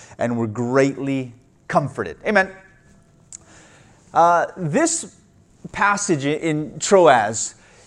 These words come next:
you have a group of people. Paul is, in a sense, just passing through. He's been to this region before. He's met with Christians here,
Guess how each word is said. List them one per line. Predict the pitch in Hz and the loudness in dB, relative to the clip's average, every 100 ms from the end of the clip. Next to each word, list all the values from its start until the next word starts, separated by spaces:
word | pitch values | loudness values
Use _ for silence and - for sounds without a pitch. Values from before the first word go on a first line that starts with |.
| _ | _
you | 165 | 0
have | 170 247 294 302 247 | 0 6 6 4 0
a | 180 175 165 | 2 2 0
group | 147 185 254 254 | -2 0 0 0
of | 180 - | -8 -8
people. | - 220 - 143 120 127 151 - | -6 -6 -2 -2 0 -2 -6 -14
Paul | - 214 247 269 285 - | 6 8 10 6 4 2
is, | 175 165 160 160 143 156 - - - _ - - | 4 4 2 0 -4 -8 -14 -20 -20 _ -16 -6
in | |
a | 339 | 0
sense, | 359 349 | 2 2
just | 339 - | 0 0
passing | - 220 - 220 | 4 4 4 0
through. | 190 190 170 226 - - - | 0 0 0 0 -6 -20 -12
He's | - 233 165 | 2 2 4
been | 214 294 | 2 2
to | 247 | 2
this | 233 226 | 2 2
region | 170 196 180 185 196 165 | 2 2 2 0 0 0
before. | 170 - 196 180 120 110 131 104 | -2 -2 2 4 4 2 -2 -8
He's | 156 180 175 151 | -4 -2 -2 -4
met | 151 180 262 214 | 2 4 4 2
with | 202 | -2
Christians | - 220 202 - 185 170 - | -2 -4 -4 -8 -8 -8 -6
here, | 165 151 156 | -2 -2 -2